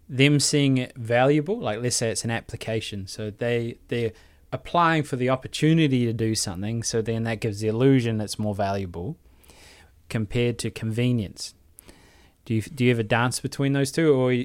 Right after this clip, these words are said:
or you're always like, "Hey, let's get them to do the little mo-,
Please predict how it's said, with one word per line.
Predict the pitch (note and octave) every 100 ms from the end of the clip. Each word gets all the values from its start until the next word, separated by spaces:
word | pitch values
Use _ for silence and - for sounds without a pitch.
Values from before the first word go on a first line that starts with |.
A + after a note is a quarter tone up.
| -
or | A#2+ A#2
you're | A#2+
always | A#2+ A#2+ A#2
like, | A2 A2 -
"Hey, | - C3
let's | C3 C3+
get | C#3 C3
them | B2
to | A#2+
do | A#2+
the | A2+
little | A2 C3 C3+
mo-, | B2+ B2+